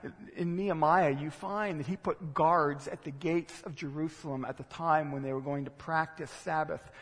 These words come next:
as a community. Why? Because they needed, they needed some guards. I, I'm convinced we need guards. So sometimes what we do are things that we, that we, uh, we don't do. Other times are things that we actually do in, in the, uh,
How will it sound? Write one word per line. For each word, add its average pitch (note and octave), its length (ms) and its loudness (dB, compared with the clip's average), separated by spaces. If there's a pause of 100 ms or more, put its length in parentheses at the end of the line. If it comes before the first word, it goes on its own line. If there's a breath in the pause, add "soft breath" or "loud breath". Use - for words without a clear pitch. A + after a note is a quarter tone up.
as D3 120 -4
a C#3+ 60 -4
community. D#3+ 500 -4
Why? D#3 480 -2 (440 loud breath)
Because C#3+ 220 -6
they C#3 120 -2
needed, C#3 400 -4 (180)
they D3+ 100 -4
needed C#3 320 -2
some C#3 300 -4
guards. C3+ 500 -6 (160)
I, C#3 160 2
I'm D3 220 0
convinced C#3 420 -6
we C#3 140 -4
need B2+ 220 -2
guards. C3 400 -10 (1040 soft breath)
So E3 100 -4
sometimes D#3+ 600 2
what D3+ 100 0
we D3+ 100 0
do D3+ 280 2
are C#3+ 100 4
things D#3 460 -4
that D3+ 160 -6
we, D3+ 260 -2 (380 soft breath)
that D#3+ 160 -4
we, C#3+ 240 0
uh, C3 160 4 (880)
we F#3 100 -4
don't E3+ 320 0
do. C#3+ 200 0
Other F#3 120 4
times E3 300 -2
are D#3+ 60 -4
things E3 300 -4
that E3 100 -6
we D#3 100 0
actually D3+ 380 0
do D3 380 -2 (420 loud breath)
in, D3 340 -4 (240)
in D#3 240 -4
the, D3+ 280 -2
uh, C3 160 0